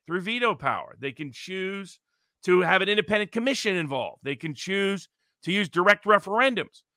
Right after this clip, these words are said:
But all of that's keeping the power to the lawmaking branch of the state. Here, they, the claim of North Carolina was, uh, that the courts regulate and, uh, the courts are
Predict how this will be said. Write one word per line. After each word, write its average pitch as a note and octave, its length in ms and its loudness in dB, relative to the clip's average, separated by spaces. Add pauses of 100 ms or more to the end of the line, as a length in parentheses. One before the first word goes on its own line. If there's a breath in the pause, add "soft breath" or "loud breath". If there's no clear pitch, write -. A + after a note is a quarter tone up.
(260)
But E3+ 120 2
all A#3 200 6
of A3 60 2
that's F#3+ 340 0
keeping A3 460 -6
the F3 80 -8
power E3 400 2
to E3+ 120 -10
the C#3+ 120 -6
lawmaking D#3 960 2
branch C#3+ 680 -4
of D3 160 0
the D3+ 100 -8
state. - 360 -6 (1120)
Here, A3 500 4
they, F3+ 340 0
the E3 120 -4
claim A#3 500 -2
of G3 120 -2
North F#3+ 200 -6
Carolina F#3 560 -2
was, A#2 580 -8 (680)
uh, D3+ 320 4
that D3+ 300 2 (240)
the C#3+ 160 -4
courts - 760 -2 (640)
regulate F#3+ 680 0
and, D#3+ 180 -8 (200)
uh, E3+ 60 2
the D#3+ 140 -2
courts A3 340 2
are E3+ 160 0